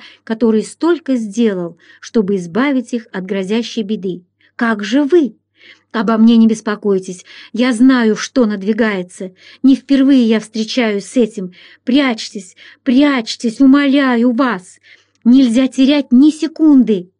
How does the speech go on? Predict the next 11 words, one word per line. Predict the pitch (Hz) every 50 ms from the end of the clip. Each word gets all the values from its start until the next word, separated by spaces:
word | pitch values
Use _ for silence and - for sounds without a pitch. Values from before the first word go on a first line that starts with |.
| _ _ _ - -
Вы | 214 254 269
слышите | - - 254 339 381 381 - 311 262 311 285
завывание? | 233 254 285 294 311 254 311 277 247 214 202 196 190 185 185 190 _ _ _ _ _ - - _
Скорее, | - - - - 311 320 294 302 285 262 240 226
пока | 226 247 240 247 277 262
на | 254 262 262
нас | 262 285 294 285 269 - - _ - - - _ -
не | 247 269
налетела | 262 277 254 262 254 - - 294 302 285 277 277
полевая | - 269 269 254 262 226 277 277 269 262 262 262
туча!» | - - 330 302 269 - - - 208 185 -